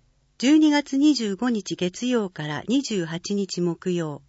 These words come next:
午前八時三十分から午後五時。二十八日木曜は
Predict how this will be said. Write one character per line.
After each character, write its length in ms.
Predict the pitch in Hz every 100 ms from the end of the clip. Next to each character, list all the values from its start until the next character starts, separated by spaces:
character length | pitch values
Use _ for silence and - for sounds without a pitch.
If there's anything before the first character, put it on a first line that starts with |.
| _ _ _ _ _ _
午 140 | 269 302
前 180 | - 170
八 280 | 175 190 269
時 140 | 202
三 240 | 233 240
十 140 | 233 240 _
分 200 | 175 156
か 180 | - 143
ら 180 | 143 - _ _
午 140 | 262
後 120 | 262 160
五 160 | 196
時。 220 | 185 - _ _ _ _ _ _ _ _ _ _ _ _ _ _ _ -
二 140 | 302
十 200 | 277 214
八 280 | 175 180 233
日 240 | 226 -
木 280 | 208 202 220
曜 220 | 220 185
は 180 | 151 139